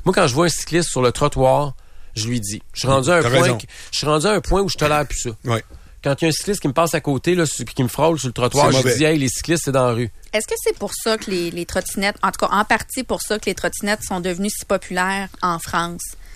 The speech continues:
Speaker 3: Parce qu'on a l'impression que ça peut aller sur le trottoir, euh,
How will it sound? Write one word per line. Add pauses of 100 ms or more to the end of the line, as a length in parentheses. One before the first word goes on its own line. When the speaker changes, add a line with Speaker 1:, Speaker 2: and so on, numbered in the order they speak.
(180)
Speaker 3:
Parce
qu'on
a
l'impression
que
ça
peut
aller
sur
le
trottoir,
euh,